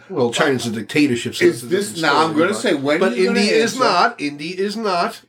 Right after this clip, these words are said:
Speaker 2: India is not. What kind of government they got over there in India?
Speaker 1: It's a democracy.
Speaker 2: They peaceful people?
Speaker 1: Yes, they are.
Speaker 2: Do they
Speaker 1: Generally,
Speaker 2: still
Speaker 1: well, no, not fighting with Pakistan, yes.
Speaker 2: Ah, do they still do the caste system?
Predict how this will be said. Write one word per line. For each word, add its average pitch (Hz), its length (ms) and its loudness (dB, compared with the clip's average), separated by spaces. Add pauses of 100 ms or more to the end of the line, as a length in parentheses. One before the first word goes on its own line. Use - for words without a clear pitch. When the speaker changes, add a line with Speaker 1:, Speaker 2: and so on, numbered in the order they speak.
(120)
Speaker 2:
India 151 380 0
is 143 200 -4
not. 139 300 -2
What 156 140 0
kind 180 140 -2
of 175 80 -4
government 160 300 -4
they 156 80 -2
got 143 160 0
over 127 160 -4
there 120 140 0
in 110 80 -4
India? 95 180 -6
Speaker 1:
It's 165 100 -6
a 175 80 -2
democracy. 180 720 -4 (100)
Speaker 2:
They 120 140 2
peaceful 127 380 -2
people? 139 440 -6
Speaker 1:
Yes, 113 360 -8
they 143 160 -4
are. - 180 -4
Speaker 2:
Do 135 80 2
they 131 80 2
Speaker 1:
Generally, 131 220 2
Speaker 2:
still 156 160 2
Speaker 1:
well, 170 160 2
no, 160 160 -2
not 160 260 0
fighting 135 180 -4
with 110 120 -10
Pakistan, 123 680 -4
yes. - 460 -8
Speaker 2:
Ah, 165 840 2
do 131 120 0
they 131 160 2
still 156 220 0
do 143 120 -10
the 135 120 -8
caste 139 360 -2
system? 214 440 -10